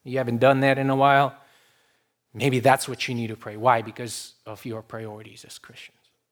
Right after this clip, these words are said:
Anxiety over basic necessities results from our lack of faith and misplaced priorities. Let us remember that.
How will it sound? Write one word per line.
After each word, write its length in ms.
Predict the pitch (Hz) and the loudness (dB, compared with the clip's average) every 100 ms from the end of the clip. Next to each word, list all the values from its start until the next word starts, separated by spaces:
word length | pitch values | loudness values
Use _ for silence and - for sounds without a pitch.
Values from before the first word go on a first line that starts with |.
| _ _ _ _ _ _ _ _ _ _ 131 | _ _ _ _ _ _ _ _ _ _ -8
Anxiety 460 | 120 139 170 156 | 0 2 4 4
over 200 | 143 131 | 2 2
basic 400 | 120 143 - 123 | 2 0 0 -6
necessities 720 | 123 - 151 135 139 120 113 | -6 -2 0 0 -2 -4 -6
results 460 | 120 110 127 131 127 | -6 -6 -2 -2 -4
from 200 | - 117 | -8 -6
our 120 | 110 | -6
lack 260 | 110 117 - | -4 -4 -6
of 100 | - | -16
faith 440 | - 120 113 107 | -16 -10 -10 -10
and 180 | 113 110 | -10 -10
misplaced 520 | 110 - 113 107 - | -10 -12 -16 -16 -16
priorities. 520 | 107 104 107 107 104 | -16 -16 -14 -16 -12
Let 140 | 123 143 | -8 -8
us 180 | 117 - | -8 -8
remember 420 | 107 110 107 107 | -8 -8 -8 -10
that. 240 | 110 113 | -12 -14